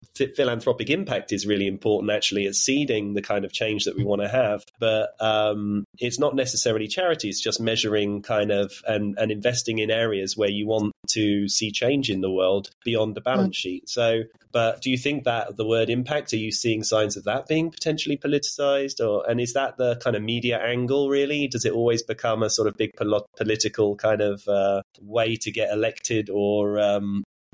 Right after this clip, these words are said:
Speaker 1: or to create, stir up emotions. I think politicians like to do that. We saw that with Brexit. We've seen it with Trump and others, right?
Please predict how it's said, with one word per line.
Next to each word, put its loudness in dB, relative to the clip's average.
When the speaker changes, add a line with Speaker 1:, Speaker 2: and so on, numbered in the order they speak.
Speaker 1:
or 4
to -4
create, 0
stir 0
up -2
emotions. 0
I 0
think -2
politicians -2
like 2
to -6
do 0
that. 2
We -8
saw 0
that 4
with -4
Brexit. 2
We've -4
seen 0
it 0
with -2
Trump -2
and -2
others, -2
right? 2